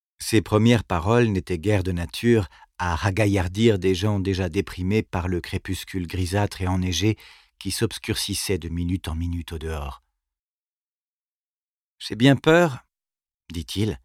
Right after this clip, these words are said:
que nous défendions ce qu'on appelle en termes mélodramatiques une cause perdue. » « Vous croyez ? »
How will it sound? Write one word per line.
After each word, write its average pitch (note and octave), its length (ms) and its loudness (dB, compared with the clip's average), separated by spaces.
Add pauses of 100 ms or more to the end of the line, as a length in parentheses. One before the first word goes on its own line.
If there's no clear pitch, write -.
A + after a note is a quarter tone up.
(500)
que A2+ 100 -2
nous A#2 120 4
défendions C3 540 6
ce - 80 -8
qu'on A2+ 160 -2
appelle A2+ 300 2
en G#2 100 0
termes F#2+ 380 0
mélodramatiques G#2 880 0 (680)
une A2+ 200 -2
cause - 320 4
perdue. » « F#2+ 580 0 (1400)
Vous D#2+ 80 -10
croyez ? » G2+ 560 2